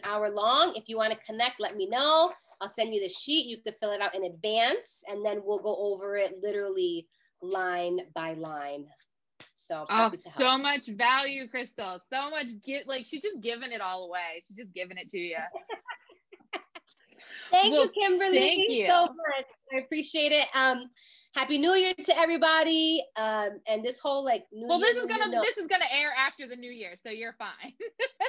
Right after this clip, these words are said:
Speaker 1: Right. So it's not, it's not New Year, New You. It's New Year, improved, more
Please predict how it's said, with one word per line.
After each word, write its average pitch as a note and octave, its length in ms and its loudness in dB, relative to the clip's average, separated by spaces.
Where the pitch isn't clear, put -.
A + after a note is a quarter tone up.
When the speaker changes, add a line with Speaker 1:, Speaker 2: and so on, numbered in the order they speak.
Speaker 1:
Right. B3 200 2
So D4+ 140 -6
it's D#4+ 180 2
not, F#4 200 4
it's D#4 140 2
not G#4 200 4
New F4 100 6
Year, D#4+ 220 4
New C#4+ 180 -2
You. A#3 480 0
It's A3+ 180 -8
New C#4 300 -4
Year, A3+ 640 2
improved, G#3 840 -8
more F#3 240 -6